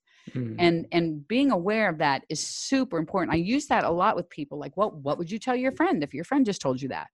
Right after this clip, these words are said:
Speaker 2: And they, they say the logical answer, and they're like, "Well, why are you not telling yourself that?" Oh, yeah. <laughs> Good
Speaker 1: Mm-hmm.
Speaker 2: point. <laughs>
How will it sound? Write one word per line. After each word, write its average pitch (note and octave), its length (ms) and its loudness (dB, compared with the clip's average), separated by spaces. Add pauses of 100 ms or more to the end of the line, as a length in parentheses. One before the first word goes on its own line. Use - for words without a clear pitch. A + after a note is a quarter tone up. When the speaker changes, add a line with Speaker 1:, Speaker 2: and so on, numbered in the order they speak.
(720)
Speaker 2:
And D#3 180 -6
they, C#3 320 -4
they D#3 100 -4
say E3 200 -2
the E3 100 -4
logical F3 400 0
answer, A#3+ 360 -2
and E3 100 0
they're E3 80 -2
like, D#3+ 160 -4
"Well, D#3+ 100 0
why D3+ 280 0
are A#3+ 100 0
you G#3+ 160 0
not G3+ 220 0
telling G#3 240 -2
yourself C4 340 0
that?" - 220 -6 (580)
Oh, A#3+ 300 -10
yeah. A3+ 320 -10 (160)
<laughs> A3 100 -2 (300)
Good C#3 100 -4
Speaker 1:
Mm-hmm. C3 100 -4
Speaker 2:
point. - 280 -2 (140)
<laughs> F3+ 80 -4